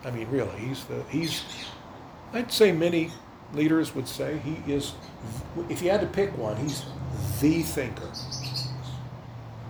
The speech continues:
of knowing it all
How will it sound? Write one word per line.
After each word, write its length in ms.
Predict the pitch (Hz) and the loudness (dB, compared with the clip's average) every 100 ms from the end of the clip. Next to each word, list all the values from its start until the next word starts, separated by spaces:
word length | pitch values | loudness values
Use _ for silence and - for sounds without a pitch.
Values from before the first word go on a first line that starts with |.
| - - - - - - - - - - - - - - - - - - | -8 -4 -2 -2 -6 -8 -12 -14 -14 -14 -14 -14 -14 -14 -14 -14 -12 -6
of 260 | 104 98 110 | -4 -4 0
knowing 280 | 135 147 | 2 4
it 100 | 139 | 2
all 480 | 120 131 175 214 220 | 4 4 4 2 0